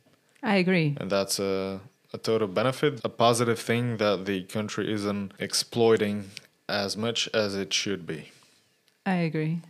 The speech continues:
Speaker 1: I don't know if I already said it on this podcast. If I have, I'm just gonna say it again. Bulgarians are really bad with their marketing. <laughs>
Speaker 2: Y-, yeah.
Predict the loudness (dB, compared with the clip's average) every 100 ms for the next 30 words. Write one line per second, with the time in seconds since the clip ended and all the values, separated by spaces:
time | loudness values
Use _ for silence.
0 | 2 4 8 6 6 6 6 4 4 4
1 | 4 4 0 0 2 2 2 0 0 0
2 | 0 2 2 2 0 -2 -2 0 0 0
3 | 2 0 0 0 0 0 2 4 4 2
4 | 0 -2 0 2 4 2 2 2 2 2
5 | 2 0 0 0 -2 -2 0 0 0 -2
6 | 0 0 0 -6 -14 -10 -8 -6 -6 -6
7 | -8 -4 -2 -2